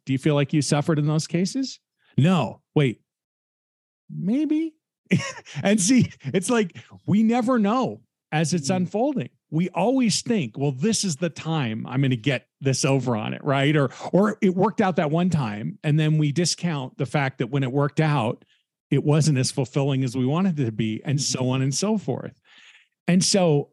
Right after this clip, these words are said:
Speaker 1: I think suffering is optional, but the thing is, it's only optional once we've <laughs> surrendered,
Speaker 2: Mm-hmm.
Speaker 1: once we have actually let go of control.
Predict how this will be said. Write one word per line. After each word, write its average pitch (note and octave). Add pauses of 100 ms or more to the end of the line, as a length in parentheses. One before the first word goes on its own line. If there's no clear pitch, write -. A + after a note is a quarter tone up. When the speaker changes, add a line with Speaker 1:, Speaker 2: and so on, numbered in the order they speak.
Speaker 1:
I G#3+
think D4+
suffering C#3
is C3+
optional, D3+ (460)
but F3
the F#3
thing B3
is, F3
it's D#3
only A#3
optional C#3+
once D3+
we've D#3
<laughs> -
surrendered, E3+ (360)
Speaker 2:
Mm-hmm. C#3
Speaker 1:
once G#3+
we G#3+
have G3
actually F3
let E3
go D3+
of D3
control. G3+